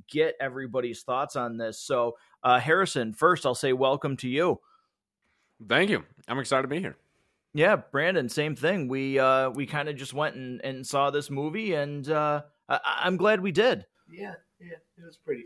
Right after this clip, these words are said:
Speaker 3: fun.
Speaker 1: So, but let's, let's talk about Black Adam. I mean, uh, this is gonna be completely spoilers for listeners,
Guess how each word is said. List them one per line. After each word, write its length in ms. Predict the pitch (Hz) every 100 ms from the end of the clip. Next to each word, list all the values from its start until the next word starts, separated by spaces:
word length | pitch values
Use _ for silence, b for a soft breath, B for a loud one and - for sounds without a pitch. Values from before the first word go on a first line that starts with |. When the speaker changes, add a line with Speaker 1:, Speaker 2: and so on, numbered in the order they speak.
| -
Speaker 3:
fun. 220 | 113 120 _ _ _ _
Speaker 1:
So, 500 | - 147 135 131 127 B B B _
but 300 | 208 208 -
let's, 440 | 202 220 277 - - -
let's 320 | 190 302 -
talk 340 | - 170 160
about 320 | 160 135 127
Black 320 | 127 127 123 127
Adam. 400 | 117 113 107 110
I 140 | 139
mean, 320 | 143 139 135 135 B 147
uh, 120 | 180 165
this 220 | 240 254
is 120 | 226
gonna 180 | 196 180
be 160 | 160
completely 520 | 151 139 127 156 127 127
spoilers 600 | - 135 131 127 120 117
for 180 | - 123
listeners, 640 | 113 120 123 120 117